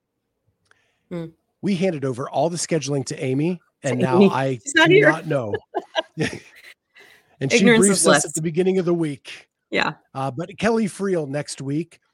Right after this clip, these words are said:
Speaker 2: who is a back-to-back Masters champion, uh, four-time podium finisher. She's on the same trajectory as Matt and Tia, only in
Speaker 1: Right.
Speaker 2: the Masters division.
Speaker 1: Yeah,
Speaker 2: Started with
Speaker 1: it's
Speaker 2: two
Speaker 1: exciting.
Speaker 2: seconds, now two firsts.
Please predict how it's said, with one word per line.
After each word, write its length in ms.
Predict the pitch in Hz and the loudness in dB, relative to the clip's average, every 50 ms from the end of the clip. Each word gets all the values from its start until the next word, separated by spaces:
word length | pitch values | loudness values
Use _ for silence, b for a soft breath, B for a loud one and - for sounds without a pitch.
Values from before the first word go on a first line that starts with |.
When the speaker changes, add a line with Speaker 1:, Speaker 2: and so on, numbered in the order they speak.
| _ _ _ - | _ _ _ -8
Speaker 2:
who 160 | 151 156 156 | -6 -6 -6
is 280 | 147 143 143 143 123 104 | -4 -6 -6 -6 -6 -8
a 120 | 139 135 131 | -8 -8 -8
back-to-back 760 | 117 135 139 143 - - - 143 135 131 127 123 - - - | -6 -6 -8 -8 -6 -8 -6 -4 -4 -4 -4 -6 -8 -10 -10
Masters 400 | 123 123 123 - - 131 120 - | -10 -8 -8 -10 -10 -12 -12 -10
champion, 680 | - 123 120 113 113 - 120 120 117 113 113 117 113 _ _ _ _ _ _ _ _ _ - | -8 -8 -8 -8 -8 -8 -8 -8 -6 -8 -8 -10 -12 _ _ _ _ _ _ _ _ _ -14
uh, 260 | 113 117 107 107 107 | -12 -10 -10 -10 -10
four-time 680 | - - - 143 147 147 139 - - 139 127 131 127 117 | -14 -14 -10 -8 -6 -6 -8 -8 -8 -8 -8 -8 -8 -10
podium 500 | - - 139 135 131 135 139 135 139 131 | -10 -8 -8 -6 -6 -4 -4 -6 -6 -6
finisher. 680 | - - 135 131 131 135 - 135 135 135 139 139 - _ _ _ _ _ _ _ _ _ _ _ _ _ _ _ _ _ _ _ _ _ _ _ _ _ _ _ _ | -8 -8 -8 -6 -6 -8 -8 -6 -6 -6 -8 -8 -12 _ _ _ _ _ _ _ _ _ _ _ _ _ _ _ _ _ _ _ _ _ _ _ _ _ _ _ _
She's 280 | - - 165 160 127 135 | -12 -8 -8 -6 -4 -4
on 180 | 156 165 170 | -4 -2 -2
the 60 | 165 143 | -4 -4
same 260 | - - 165 165 156 | -4 -4 -4 -4 -4
trajectory 720 | - - 151 135 156 151 - - - 127 123 120 117 117 _ _ _ _ _ _ | -6 -10 -8 -6 -8 -8 -8 -8 -8 -8 -6 -6 -8 -10 _ _ _ _ _ _
as 200 | - 123 113 107 | -14 -12 -10 -10
Matt 260 | 127 127 123 131 - | -8 -8 -8 -10 -10
and 100 | - 113 - | -12 -14 -12
Tia, 340 | - - 113 92 - - _ _ _ _ _ _ _ _ _ _ _ _ - | -12 -12 -12 -14 -14 -18 _ _ _ _ _ _ _ _ _ _ _ _ -10
only 280 | 135 135 131 127 131 | -8 -8 -6 -6 -8
in 60 | - | -6
Speaker 1:
Right. 160 | - 139 131 127 | -6 -4 -4 -4
Speaker 2:
the 60 | 120 | -4
Masters 440 | 120 113 110 101 - - 101 92 - | -6 -6 -8 -8 -10 -14 -14 -14 -14
division. 460 | 104 95 101 90 - - 92 92 - _ _ _ _ _ _ _ _ - | -16 -14 -14 -14 -12 -14 -14 -16 -18 _ _ _ _ _ _ _ _ -14
Speaker 1:
Yeah, 100 | 151 143 | -12 -8
Speaker 2:
Started 280 | 143 147 143 139 135 | -6 -6 -6 -4 -6
with 80 | 131 123 | -8 -8
Speaker 1:
it's 80 | - | -8
Speaker 2:
two 60 | - 135 | -8 -6
Speaker 1:
exciting. 120 | 117 - 165 170 160 - 170 175 | -6 -4 -6 -6 -4 -4 -6 -4
Speaker 2:
seconds, 180 | - - - - _ _ _ _ - | -6 -8 -12 -14 _ _ _ _ -10
now 200 | 131 131 131 127 | -8 -6 -6 -6
two 200 | - - 131 117 | -8 -8 -10 -10
firsts. 640 | - - 170 170 175 165 - - - - - - | -6 -2 -2 -2 -2 -2 -6 -10 -10 -10 -10 -10